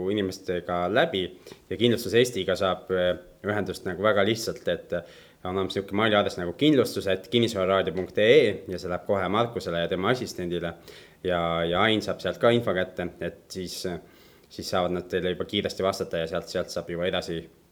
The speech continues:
äh, suhelda. Aga eelmine kord me rääkisime siis elust, mis, mis tuleks nagu ära kindlasti kindlustada ja, ja nagu me teada saime, siis Eestis elu väga ei väärtustata, inimesed kindlustavad enne auto ja siis,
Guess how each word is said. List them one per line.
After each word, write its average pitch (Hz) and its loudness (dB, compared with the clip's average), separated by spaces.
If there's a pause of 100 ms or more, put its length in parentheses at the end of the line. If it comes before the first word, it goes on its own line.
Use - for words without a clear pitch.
(120)
äh, 82 -6
suhelda. 90 0 (720)
Aga 117 10
eelmine 180 8
kord 139 6
me 127 6
rääkisime 123 6
siis 104 -2
elust, 180 6
mis, 98 -2
mis 95 -6
tuleks 98 -2
nagu 92 -2 (560)
ära 110 8
kindlasti 95 0
kindlustada 95 2
ja, 87 2
ja 87 -2
nagu 92 -2
me 92 0
teada 104 6
saime, 90 -2
siis 90 -6 (360)
Eestis 98 2
elu 107 4
väga 95 4
ei 90 2
väärtustata, 98 2 (100)
inimesed 92 -4
kindlustavad 95 -2
enne 98 0
auto 147 4 (580)
ja 90 -2
siis, 92 -6